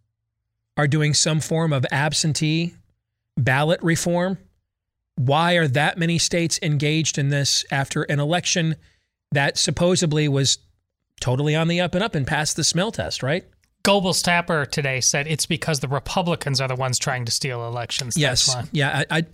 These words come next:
Speaker 1: I don't believe Joe Biden is the legitimate president of the United States. I, I do. Let me, let me rephrase that. I don't believe Joe Biden legitimately won the presidency of the United States.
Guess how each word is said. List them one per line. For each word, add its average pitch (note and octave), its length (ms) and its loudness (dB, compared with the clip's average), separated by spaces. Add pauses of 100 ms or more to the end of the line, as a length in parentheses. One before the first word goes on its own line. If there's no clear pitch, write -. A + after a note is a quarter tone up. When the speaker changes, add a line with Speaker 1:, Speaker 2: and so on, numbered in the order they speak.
(300)
Speaker 1:
I D#3+ 100 4
don't F3 140 4
believe D#3 280 2
Joe C3+ 180 0
Biden A#2+ 280 2
is A2+ 140 -2
the C3+ 80 -2
legitimate B2 560 0
president A#2 420 0
of G#2 120 -2
the G#2+ 40 -2
United F#2+ 280 -4
States. - 400 -4
I, C#3+ 180 -2
I C#3 80 2
do. C#3 220 0 (320)
Let F#3+ 100 2
me, - 100 0
let F#3 160 0
me D#3+ 140 2
rephrase B2+ 460 -2
that. - 200 -6
I D3 120 0
don't E3 140 0
believe E3+ 180 2
Joe C#3+ 180 0
Biden C3+ 320 0
legitimately C#3 640 2
won C3 300 2
the B2 80 -2
presidency G#2 540 -4
of G2+ 40 -4
the G#2 80 -4
United G2 220 -4
States. - 320 -8